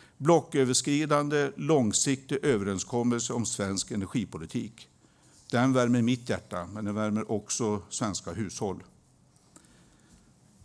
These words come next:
Sverige har en, eh, sårbar infrastruktur. Om vi tänker efter så kan man se vad lite löv kan göra med järnvägstrafiken. Eller vad lite snö, för en norrlänning i alla fall,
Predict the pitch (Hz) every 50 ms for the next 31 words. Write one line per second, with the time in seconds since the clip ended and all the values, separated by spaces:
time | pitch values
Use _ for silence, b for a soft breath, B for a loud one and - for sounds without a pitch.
0 | _ - - - 170 180 190 202 202 196 170 175 170 165 170 170 - 165 151 151
1 | 151 147 151 147 147 143 139 127 135 B B B B B B _ _ _ _ _
2 | _ _ _ _ _ _ _ _ _ _ _ - - - - - - 160 143 127
3 | 113 107 113 120 127 131 - 165 135 117 98 - 101 90 - - 87 - - 139
4 | 131 104 - - - b b b b b b b b b b _ _ _ _ _
5 | _ _ _ _ _ _ _ _ _ _ - - 143 139 135 135 151 143 131 165
6 | 160 143 - - - 156 - - 160 156 147 156 151 147 - 147 143 135 139 135
7 | 143 139 135 - 151 139 123 143 170 170 156 131 127 - 135 120 120 117 101 95
8 | 101 104 110 117 120 107 90 87 85 - - 92 87 - 117 127 120 120 - -
9 | - 113 - - - - - - - - - _ _ _ _ _ - - - b
10 | b b b b b b b b b b b b b 143 135 131 135 127 135 135
11 | 135 131 131 - 143 143 - - - 160 143 104 92 90 85 - 110 107 110 127
12 | 120 104 98 120 - 117 107 98 87 82 82 - 87 82 85 -